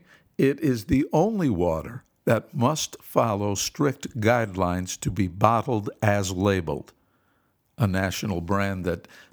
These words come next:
delivers a particularly good product, in my opinion, is Smart Water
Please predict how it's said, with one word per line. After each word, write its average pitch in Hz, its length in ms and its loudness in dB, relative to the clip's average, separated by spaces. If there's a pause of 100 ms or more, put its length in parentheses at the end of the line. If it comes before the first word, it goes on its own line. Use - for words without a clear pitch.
delivers 113 600 0 (100)
a 113 100 4
particularly 113 880 -2
good 101 380 -2
product, 117 520 0
in 92 280 -2
my 120 240 2
opinion, 120 600 -2 (380)
is 104 420 0
Smart 156 480 0
Water 95 400 2